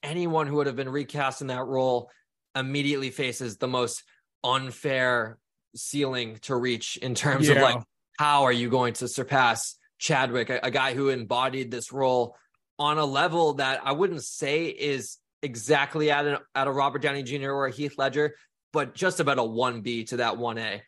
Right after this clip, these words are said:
Speaker 1: like, very
Speaker 2: Mm-hmm.
Speaker 1: much in that conversation. Um, everything else, though, you know, when we talk about making the movie with the restrictions they put on it, Namor was him, dude. I loved everything
Speaker 2: Oh,
Speaker 1: about
Speaker 2: yeah.
Speaker 1: Calacan.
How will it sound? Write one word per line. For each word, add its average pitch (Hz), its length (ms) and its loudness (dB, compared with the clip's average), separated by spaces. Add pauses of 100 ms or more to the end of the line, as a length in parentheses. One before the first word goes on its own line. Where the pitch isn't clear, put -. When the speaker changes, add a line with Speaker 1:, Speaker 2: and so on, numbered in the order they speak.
(120)
Speaker 1:
like, 131 220 4
very 151 300 6
Speaker 2:
Mm-hmm. 139 80 4
Speaker 1:
much 135 220 0
in 131 100 2
that 123 180 0
conversation. 117 720 -2 (280)
Um, 127 400 4 (360)
everything 208 420 2
else, 131 260 0
though, 214 260 2
you 156 160 -4
know, 143 140 0
when 139 160 -2
we 139 80 -2
talk 151 340 -2
about 139 280 0 (300)
making 147 580 -2
the 131 60 -8
movie 143 640 0 (300)
with 151 260 0
the 156 80 2
restrictions 131 560 -4
they 131 140 -2
put 131 180 -2
on 156 180 2
it, 175 180 -2 (500)
Namor 156 560 2
was 107 240 -6
him, 143 500 -2 (120)
dude. 147 420 2
I 131 200 2
loved 139 380 2
everything 147 360 4
Speaker 2:
Oh, - 20 6
Speaker 1:
about 151 60 6
Speaker 2:
yeah. 131 340 2 (100)
Speaker 1:
Calacan. 139 540 -2